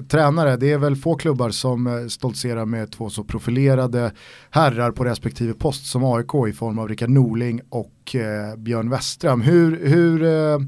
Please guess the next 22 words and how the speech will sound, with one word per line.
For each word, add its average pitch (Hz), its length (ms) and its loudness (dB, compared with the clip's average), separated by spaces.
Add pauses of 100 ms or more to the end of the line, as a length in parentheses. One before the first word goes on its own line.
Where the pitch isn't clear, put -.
(540)
hur 156 140 4
har 170 240 4
er 214 480 2 (120)
relation 135 680 2
sett 131 320 -4
ut - 460 -6
de 117 140 -4
senaste 110 380 -4
åren? 107 180 -4
Jag 131 100 -4
tänker 127 300 0
att - 380 -8 (760)
du 151 500 2
i 143 60 0
din 135 220 4
roll 127 200 2
som 127 180 0
lagkapten 127 600 0
har 120 100 2
varit 110 300 -2
väldigt 107 240 -4
nära 127 580 0